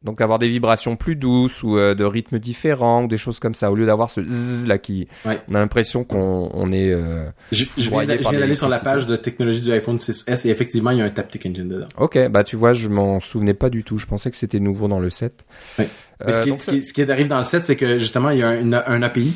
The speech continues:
Speaker 2: et les développeurs vont pouvoir utiliser le Taptic Engine depuis leur propre, euh, euh, application.
Speaker 1: Bon, ça c'est une bonne nouvelle. Donc, euh, bah, c'est pas mal. Ça c'est une bonne chose aussi.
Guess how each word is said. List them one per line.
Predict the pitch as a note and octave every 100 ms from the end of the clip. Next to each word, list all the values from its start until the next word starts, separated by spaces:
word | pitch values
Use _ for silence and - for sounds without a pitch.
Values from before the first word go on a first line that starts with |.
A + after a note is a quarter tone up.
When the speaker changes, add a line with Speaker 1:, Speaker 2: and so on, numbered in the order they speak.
| - - _ A#2
Speaker 2:
et | A#2
les | A2 A2
développeurs | G#2+ B2+ A#2+ C#3 C#3
vont | C3
pouvoir | - A#2 A#2+
utiliser | A#2 A#2+ A2 C3
le | B2
Taptic | A2+ - B2
Engine | G#2+ G#2+ B2+ B2+
depuis | A#2+ A2 A#2 B2+
leur | A#2 G#2+
propre, | - A#2 - A2
euh, | F#2 F#2+ - _ _ _ _ _ - -
euh, | G2+ G2
application. | F#2 - A2+ F#2 G2+ - _ _ _
Speaker 1:
Bon, | E2+ E2+
ça | G#2
c'est | - G#2
une |
bonne | F#2+ F#2
nouvelle. | F2+ E2 E2
Donc, | F2 -
euh, | F#2 F2
bah, | G#2+
c'est | C3 C#3+
pas | C#3+
mal. | A2 A#2
Ça | A2
c'est | -
une | G#2+ G#2+ G2
bonne | G2 G#2+
chose | - A#2+ A2+
aussi. | G2 - A#2 F3